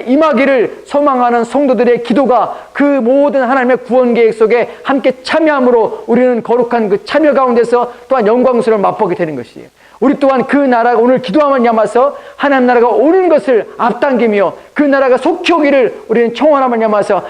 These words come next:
하나님 나라가 임함을, 우리는 그 일들에 참여하고 있는 것입니다. 우리가 하나님 나라를 기도하는 것이 바로 그것입니다. 주님께서 주기도문 속에서 첫 번째 기도 제목이 뭐냐면, 하나님의 나라가예요.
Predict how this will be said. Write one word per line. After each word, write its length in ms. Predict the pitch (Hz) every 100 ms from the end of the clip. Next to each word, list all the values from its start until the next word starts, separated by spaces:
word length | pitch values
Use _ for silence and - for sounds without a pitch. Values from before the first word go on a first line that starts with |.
| -
하나님 280 | 269 247 220
나라가 160 | 208 190
임함을, 600 | 226 247 233 214 175 - - 196
우리는 360 | 202 202 175 - -
그 180 | - 220
일들에 520 | 208 185 185 160 -
참여하고 380 | - 254 233 175
있는 120 | 160 131
것입니다. 440 | 113 127 - - - _ - - -
우리가 300 | 175 196 202
하나님 220 | 226 220
나라를 280 | 208 202 196
기도하는 340 | 190 185 180
것이 140 | 160 139
바로 180 | 143 139
그것입니다. 560 | - 135 131 127 123 - _ _ _ _ _ - - _ -
주님께서 840 | 208 233 - 202 214 180 135 - - _ _ _ -
주기도문 380 | 175 208 196
속에서 520 | 190 196 165 170 202 277 _ _ _ _ _
첫 160 | - -
번째 240 | 311 285
기도 160 | 220 185
제목이 240 | 202 196
뭐냐면, 460 | 185 165 147 160 208 - _
하나님의 420 | - 208 196 185
나라가예요. 400 | 143 135 123